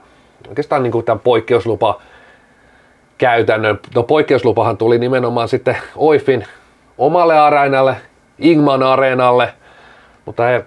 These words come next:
pelaa, muistaakseni seitsemän ottelua saivat pelata omalla areenalla ja sitten kuusi peliä pelaavat täällä Nikkilän Monnarilla.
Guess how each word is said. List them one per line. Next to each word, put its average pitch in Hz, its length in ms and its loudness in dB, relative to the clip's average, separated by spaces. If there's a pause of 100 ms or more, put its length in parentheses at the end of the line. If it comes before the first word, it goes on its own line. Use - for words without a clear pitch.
pelaa, 127 440 2 (360)
muistaakseni 147 360 0
seitsemän 165 480 0
ottelua 110 420 -2
saivat 107 320 -2
pelata 104 260 -4
omalla 143 460 0 (240)
areenalla 113 520 0
ja 101 80 -2 (420)
sitten 120 360 -6 (760)
kuusi 127 300 -2
peliä 104 280 0
pelaavat 104 420 -2
täällä 98 180 -4
Nikkilän 113 480 -4
Monnarilla. 104 640 0